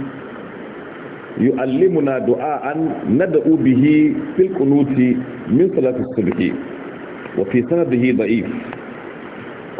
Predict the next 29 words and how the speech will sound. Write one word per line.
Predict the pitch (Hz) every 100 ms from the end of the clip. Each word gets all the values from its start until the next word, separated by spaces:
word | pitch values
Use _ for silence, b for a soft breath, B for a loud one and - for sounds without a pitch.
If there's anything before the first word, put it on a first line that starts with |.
| - - - - - -
Yace | - 135 131
Annabi | 117 143 151
na | 143 131
karantar | 135 131 127 131
da | 127
mu | 127
addu'a, | 123 95 101 - 143 127
wanda | 117 110
muke, | 123 139 127
muke | 139 -
addu'a | - 98 151 123 117
da |
ita | 113 139 151
cikin | - 151 151
kunuti | - 131 147 135 131 127 127
daga | 104 101 120
sallar | 117 -
asuba. | - - 73 - - - - - - - - - - - - - -
Yace | 117 -
amma | - 104 113
cikin | - - 151
wannan | 139 131
hadisi | 117 107 131 - 110
akwai | 92 - 120
rauni, | 120 123 123 120 110 - -
isnadin | - 120 123 110
sa | 80
akwai | - 110 123
rauni | 131 135